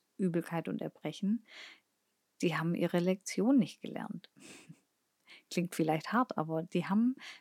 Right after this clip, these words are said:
mit ziemlicher Sicherheit ihre Lektion nicht gelernt. Und es gibt Frauen, denen ist gar nicht schlecht. Warum?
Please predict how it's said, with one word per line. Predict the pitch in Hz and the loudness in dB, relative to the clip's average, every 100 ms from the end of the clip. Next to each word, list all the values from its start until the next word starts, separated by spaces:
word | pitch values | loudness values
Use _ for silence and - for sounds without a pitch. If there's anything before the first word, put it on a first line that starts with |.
| _ | _
mit | - 180 | -6 2
ziemlicher | - 262 269 - 240 247 | 6 8 8 8 6 6
Sicherheit | - 202 180 175 175 - | 4 0 2 2 2 0
ihre | 170 170 | 0 0
Lektion | 160 - - 208 | -2 -2 2 4
nicht | 220 220 | 4 4
gelernt. | - 170 165 165 | 0 2 2 2
Und | - | 2
es | 180 - | 0 2
gibt | 233 | -2
Frauen, | - - 185 214 247 - - - | -2 0 4 6 6 4 -16 -2
denen | - 202 | 4 6
ist | 202 - | 6 4
gar | 202 247 | 4 6
nicht | 294 - | 4 2
schlecht. | - 135 - - _ _ _ _ _ _ _ _ - | -2 -4 -4 -18 _ _ _ _ _ _ _ _ 0
Warum? | 170 165 190 302 | 0 4 6 6